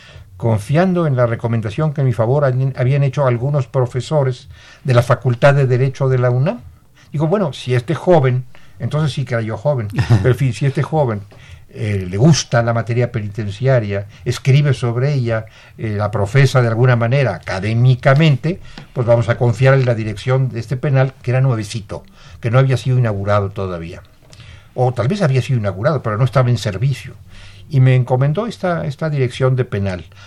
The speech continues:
Speaker 1: allá por el final de mil novecientos sesenta y seis. Imagínense nada más cuánta agua ha pasado bajo el puente. Y bueno,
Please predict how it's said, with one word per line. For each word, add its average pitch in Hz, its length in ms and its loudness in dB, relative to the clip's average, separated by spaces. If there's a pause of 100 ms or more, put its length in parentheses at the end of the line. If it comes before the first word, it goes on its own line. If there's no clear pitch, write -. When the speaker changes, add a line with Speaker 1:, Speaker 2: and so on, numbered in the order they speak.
(140)
Speaker 1:
allá 113 320 2
por 127 140 0
el 101 40 -4
final 110 360 -4
de 104 100 -4
mil 98 160 -4
novecientos 104 540 -6
sesenta 95 440 -8
y 92 120 -10
seis. 90 260 -8
Imagínense 113 560 -6
nada 101 160 -4
más 98 300 -8 (320)
cuánta 98 600 -4 (240)
agua 117 280 4
ha 107 40 -4
pasado 107 360 -2
bajo 92 180 -6
el 87 80 -8
puente. 95 600 -4 (580)
Y 117 420 0
bueno, 185 300 -4